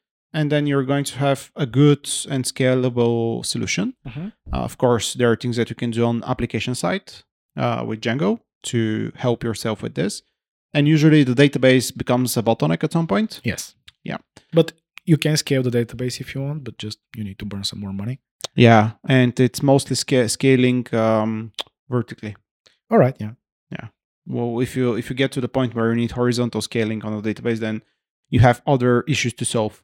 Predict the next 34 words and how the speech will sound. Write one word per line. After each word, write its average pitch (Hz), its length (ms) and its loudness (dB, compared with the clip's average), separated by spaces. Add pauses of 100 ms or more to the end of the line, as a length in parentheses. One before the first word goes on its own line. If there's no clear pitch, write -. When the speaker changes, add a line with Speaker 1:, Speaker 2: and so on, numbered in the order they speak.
Speaker 2:
Mm-hmm, 139 140 -2
mm-hmm. 170 120 -6
Speaker 1:
before 120 320 0
you 113 60 -2
get 110 160 -4
to 120 100 -6
the 113 80 -6
infrastructure. 110 480 -8
Speaker 2:
That's 117 160 -2
true. 113 240 -10 (140)
Speaker 1:
Yeah, 139 120 6
but, 135 220 -2
and, 147 520 2
uh, 147 180 2
about 185 240 4
deployment, 190 640 2 (460)
the 151 160 2
other 226 140 6
thing 226 160 0
that 202 140 0
I 170 100 4
like 160 220 2
about 143 260 2
Heroku 175 640 4
is 135 200 4
that 127 500 4
it's, - 520 -2
the 135 180 4
deployment 180 640 4
there 139 320 6
is 120 220 0
done 131 240 0
via 113 220 2
Git, - 520 0